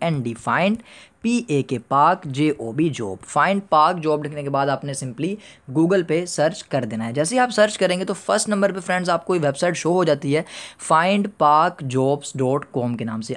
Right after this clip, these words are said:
आपने simply इस वेबसाइट को कर लेना है ओपन। जैसे ही आप ओपन करेंगे तो आप लोगों के सामने वेबसाइट जो है वो ओपन हो रही है। थोड़ा सा आपने इसे स्क्रॉल डाउन करना है। तो यहाँ पे आपको फर्स्ट ही नंबर पे टुडे जॉब्स का एक टैब मिल जाता है, आपने इस टैब में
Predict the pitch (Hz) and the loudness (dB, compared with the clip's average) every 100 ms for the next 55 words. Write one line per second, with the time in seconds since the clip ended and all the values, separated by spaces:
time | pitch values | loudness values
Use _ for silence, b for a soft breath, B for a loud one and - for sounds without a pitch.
0 | 135 147 175 170 151 160 160 143 143 139 | 0 2 2 -2 -4 -2 -2 0 -2 0
1 | 143 139 135 131 135 160 - 110 - 113 | -2 -2 -2 -2 -2 -4 -6 -14 -12 -4
2 | 139 143 220 202 170 180 202 165 143 151 | -2 2 2 2 0 0 0 0 0 -4
3 | 208 _ _ _ _ _ _ _ _ _ | -8 _ _ _ _ _ _ _ _ _
4 | _ - 147 143 151 156 165 170 156 160 | _ -10 -2 0 0 -2 -2 -4 -4 -4
5 | 151 135 - 151 147 147 147 131 151 139 | -4 -4 -2 -2 -2 -2 -2 -4 -2 -4
6 | 110 143 180 185 175 185 B B B - | -4 -2 0 2 4 2 B B B -2
7 | 151 156 156 160 143 147 - 143 131 120 | 0 2 0 -2 -4 -6 -4 -2 0 2
8 | 135 175 180 180 175 165 151 175 180 175 | 0 0 -2 -2 0 2 2 2 0 0
9 | 185 170 - 185 202 214 208 165 151 147 | -2 -4 0 0 0 0 2 2 2 0
10 | - 156 160 - 180 185 196 147 143 156 | 2 0 0 -2 -2 2 0 0 0 0
11 | 175 - 160 139 139 135 135 131 175 185 | 0 0 0 -2 -2 -2 0 2 2 2
12 | 180 180 185 180 147 147 165 - 202 - | 2 2 4 4 2 2 0 -4 -6 -2
13 | 151 143 143 | 0 0 -4